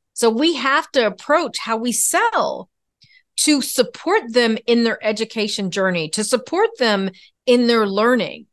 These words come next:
because that's really what they want. Give me information so I can at least learn before I'm ready to even commit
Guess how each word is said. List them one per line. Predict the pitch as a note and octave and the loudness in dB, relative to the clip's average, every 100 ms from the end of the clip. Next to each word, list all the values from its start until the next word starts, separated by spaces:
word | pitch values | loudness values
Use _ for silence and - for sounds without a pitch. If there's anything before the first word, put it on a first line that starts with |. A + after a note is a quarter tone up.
| _ _ _ | _ _ _
because | A3+ - B3 G3 | -2 2 0 2
that's | A3 C#4+ F4+ - | 0 0 -2 -6
really | B3 D4+ D#4 | -2 -2 -2
what | G#3+ G#3+ | -4 -4
they | G3+ | -4
want. | D#3+ F#3 D4 A#3+ E3+ | -2 0 0 0 -2
Give | C4 C#4 | -2 0
me | C#4+ D4+ A3+ | 0 0 2
information | B3+ B3 A3 G3+ A#3 D4+ - F#3+ E3+ F3 - - | 0 0 -2 2 0 0 -2 -2 -4 -8 -12 -16
so | - A#3+ A#3 A#3 | -2 2 2 2
I | G#3 D4 | 0 0
can | D4 C#4+ | 0 -2
at | A#3 | -2
least | G#3 G#3 - | -2 -4 -6
learn | F3 F3+ F3 A3+ E4 F#4 F#4 _ _ _ | -4 -2 0 0 -2 -6 -12 _ _ _
before | - A#3 C4 | -2 2 4
I'm | B3+ B3 | 4 4
ready | A#3+ A#3 | 2 2
to | A3 | -4
even | G3+ G#3 G3 | -6 -6 -6
commit | - F3+ F#3 F3+ - | -6 -4 -2 -4 -8